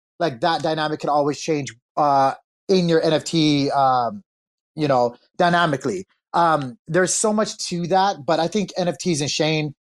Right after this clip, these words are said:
uh, when it comes to N F T perpetuals, he was kind of, you know, touching base on that. Um, but yeah, I, I, I think, you know, to, to, to come back to it and not ramble on too much,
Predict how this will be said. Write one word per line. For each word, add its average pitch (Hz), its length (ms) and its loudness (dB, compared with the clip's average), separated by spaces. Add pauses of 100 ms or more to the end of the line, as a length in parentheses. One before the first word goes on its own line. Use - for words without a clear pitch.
(120)
uh, 147 160 0
when 156 120 2
it 151 80 -4
comes 160 200 -4
to 165 100 0
N 151 180 -2
F 151 100 -6
T 160 100 -2
perpetuals, 147 480 0
he 165 60 2
was 139 100 0
kind 156 160 2
of, 127 120 2 (320)
you 165 60 -2
know, 160 80 4
touching 185 460 0
base 156 340 2
on 139 200 0
that. 135 340 4
Um, 139 500 0 (640)
but - 160 -2
yeah, 254 180 2
I, 180 120 2
I, 196 200 0 (100)
I 190 100 0
think, 226 340 -6 (580)
you 190 80 -2
know, 147 260 0 (120)
to, 165 140 -2 (120)
to, 160 160 -6
to - 140 -8
come 175 220 0
back 143 280 0
to 175 100 2
it 147 100 4
and 139 80 0
not 143 220 0
ramble 139 400 0
on 135 160 2
too 185 180 0
much, 151 400 0